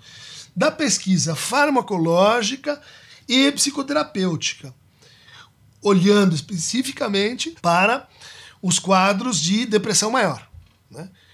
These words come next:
Então, nós temos aí um primeiro, uma primeira questão que é a definição, do, bom, o que que a pessoa tá sofrendo, so-, sofrendo depressão maior, e daí pegaram uma quantidade longa, extensa de pesquisas sobre isso, né?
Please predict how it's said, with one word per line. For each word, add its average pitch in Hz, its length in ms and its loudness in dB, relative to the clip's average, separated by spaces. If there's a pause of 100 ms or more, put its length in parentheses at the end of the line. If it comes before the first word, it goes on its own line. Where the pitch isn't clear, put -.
(120)
Então, 139 140 -10
nós 196 100 -4
temos 285 240 0
aí 277 140 -2
um 311 120 0
primeiro, 240 520 2 (180)
uma 175 120 -10
primeira 202 280 -2
questão 262 320 -6
que 247 120 -4
é 269 140 0 (260)
a 151 100 -4
definição, 330 920 2
do, 185 120 0
bom, 196 280 -6
o 190 40 -6
que 220 140 -10
que 220 80 -10
a 196 40 -8
pessoa 202 240 -6
tá 214 100 -10
sofrendo, 277 360 -4
so-, 160 200 -8
sofrendo 220 420 -10
depressão 220 400 -8
maior, 269 480 -4 (420)
e 262 80 0
daí 285 200 0
pegaram 392 600 0
uma 339 340 -8
quantidade 285 580 -2 (880)
longa, 240 540 0
extensa 330 640 -2
de 175 100 -4
pesquisas 233 640 -6
sobre 311 440 -4
isso, 247 500 -8 (120)
né? 220 160 -14